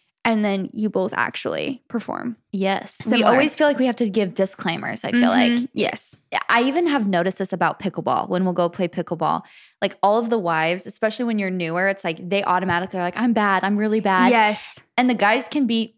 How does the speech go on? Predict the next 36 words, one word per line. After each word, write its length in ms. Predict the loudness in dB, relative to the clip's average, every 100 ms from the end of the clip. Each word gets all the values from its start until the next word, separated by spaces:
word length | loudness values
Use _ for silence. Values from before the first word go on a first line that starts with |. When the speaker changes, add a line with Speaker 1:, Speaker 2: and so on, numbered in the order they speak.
| -8
Speaker 2:
worse 600 | -2 2 4 4 0 0
Speaker 1:
And 80 | 4
they 60 |
Speaker 2:
or, 40 | 6
Speaker 1:
never 140 | 6
Speaker 2:
like, 100 | 6
Speaker 1:
say 60 | 4
a 40 |
word. 280 | 4 2 2
Speaker 2:
Yeah. 320 | 2 2 2
a-, 80 | 2
and, 120 | 2
like, 280 | 2 -2 -2
guys 260 | 0 2 0
can 200 | -2 -2
be, 320 | 0 0 -2
you 200 | -2 -2
know, 300 | -2 -4 -6 _ _
not 340 | -2 0 0 -2
great 300 | -2 0 0
at 180 | 0 0
it, 180 | -2
but 200 | -2 0
they 100 | 0
don't 220 | 2 0 -4 -4
necessarily 460 | -4 -2 -2 0 0
even 180 | -4 -6
care, 420 | -2 0 0 -2
and 180 | -2 0
they're 60 |
not 180 | -2 -2
gonna 240 | -2 -4 -6 -10
ha-, 100 | -10
put 120 | -6 -4
a 40 |
disclaimer. 540 | -4 -8 -10 -8 -10